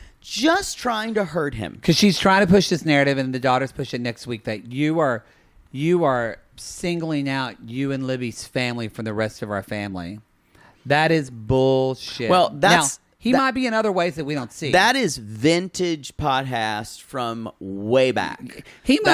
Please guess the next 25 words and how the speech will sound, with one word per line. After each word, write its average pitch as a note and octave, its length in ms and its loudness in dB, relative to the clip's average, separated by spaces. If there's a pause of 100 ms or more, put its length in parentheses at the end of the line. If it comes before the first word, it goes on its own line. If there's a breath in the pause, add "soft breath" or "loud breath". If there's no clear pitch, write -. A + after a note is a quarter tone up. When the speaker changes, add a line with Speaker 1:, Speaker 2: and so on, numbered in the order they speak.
(120)
Speaker 1:
That - 80 -12
Speaker 2:
yeah. - 200 6
Speaker 1:
they've - 80 -6
used F#3+ 280 -4
this F3+ 200 -2
argument D3+ 500 0 (160)
for C3 100 -2
Speaker 2:
He B2+ 140 2
Speaker 1:
years. B2+ 100 4
Speaker 2:
might - 160 0
be G#4 120 0
doing B3+ 280 0
it A#3 120 0
in F#3 120 -2
other F3 200 0
ways. D3 380 0
Speaker 1:
Yeah. G2+ 160 -2 (640)
Speaker 2:
But D3+ 460 2 (880)
I D#3 140 2
will G3 180 -4
say, A#2 720 -2 (1600)
A, A#3 240 6
you G3+ 280 0
see A3+ 300 -4
that E3+ 320 0